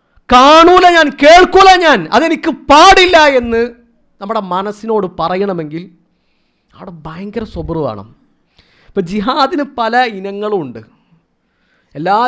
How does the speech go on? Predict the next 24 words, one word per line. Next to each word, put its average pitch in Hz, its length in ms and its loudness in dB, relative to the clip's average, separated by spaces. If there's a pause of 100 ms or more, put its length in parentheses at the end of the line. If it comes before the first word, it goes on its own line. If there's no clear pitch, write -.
ജിഹാദും 220 340 -4
ഒരുപോലെയല്ല. 185 540 -6 (880)
ചില 160 120 -12 (100)
ജിഹാദിന് 180 420 -10
കുറച്ചും 170 240 -18
കൂടി 170 180 -14
ശ്രേഷ്ഠത 165 460 -14 (100)
കൂടുതലാണ്. 151 480 -14 (1500)
ഇബ്നുൽ 202 300 -10
ഖയ്യിം 196 280 -8
റഹിമഹുല്ലാഹു 180 580 -8
തആല 170 220 -6 (380)
ജിഹാദിൻ്റെ 190 600 -8
മർത്തബകൾ 180 520 -10
ഇങ്ങനെ 190 240 -12
എണ്ണി 165 220 -10
പറഞ്ഞപ്പോ 147 440 -14 (580)
ഏറ്റവും 240 580 -6 (120)
ഒന്നാമതായിട്ട് 196 840 -6
എണ്ണി 165 220 -10
പറഞ്ഞ 165 200 -8 (100)
മർത്തബ 143 380 -14
എന്താണെന്നറിയോ? 123 500 -14 (460)
ജിഹാദുൻ 165 680 -12